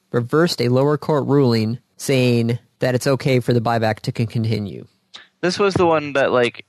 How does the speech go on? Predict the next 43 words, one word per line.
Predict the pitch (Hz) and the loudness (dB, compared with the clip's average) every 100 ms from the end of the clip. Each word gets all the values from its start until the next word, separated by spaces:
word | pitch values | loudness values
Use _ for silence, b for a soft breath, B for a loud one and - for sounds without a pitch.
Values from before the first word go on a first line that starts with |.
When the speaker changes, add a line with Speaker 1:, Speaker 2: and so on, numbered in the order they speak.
| - | -4
Speaker 2:
it | 127 | 0
was | 117 | 0
kind | - 127 123 | 0 -2 0
of | 117 | -2
shady? | - 117 123 135 143 - _ - | 0 0 0 -2 -6 -14 _ -6
Speaker 1:
Yes, | 131 101 - | -4 -4 -2
where | 135 | 0
they | 131 | 0
were | 135 | 0
like, | 127 120 | 0 -2
"Yeah, | 175 139 | -2 0
we'll | 131 | 0
sell | - 160 160 | 0 0 2
you | 139 131 | 2 2
a | 127 | 2
whole | 143 147 | 0 0
bunch | 156 151 | 0 0
of | 131 | 0
the | 127 | -2
stock | - 135 117 123 - _ - | -2 0 0 -2 -10 _ -6
at | 131 120 | -4 -2
Speaker 2:
At | 135 | 0
Speaker 1:
below | 139 139 | 2 2
Speaker 2:
way | 135 | 0
Speaker 1:
the | 131 | 0
stock." | 135 | 0
Speaker 2:
under, | 127 123 - _ - | 0 -2 -6 _ -6
Speaker 1:
Yeah. | - | -2
Speaker 2:
way | 139 | 0
under | 127 120 113 | 0 -2 -2
cost. | 87 80 - - - _ _ - | -2 -2 -4 -14 -20 _ _ -10
Speaker 1:
Yes. | - - - _ - | -10 -10 -20 _ -10
Speaker 2:
Okay. | 123 - - - _ - | -6 -4 -6 -10 _ -6
Speaker 1:
But | 135 | -4
they | 151 | -2
got | 143 135 | -2 -2
the | 120 | -2
go-ahead, | 117 98 87 71 - - | 0 0 0 -4 -10 -18
so. | - - 120 107 104 - _ - | -6 -2 2 2 0 -4 _ -18
Speaker 2:
So | - - 113 113 117 117 117 117 117 120 120 120 123 117 | -12 -4 0 2 2 4 4 4 4 2 2 0 -2 0
they'll | 113 120 | 0 0
do | 170 | 0
it. | 147 | 0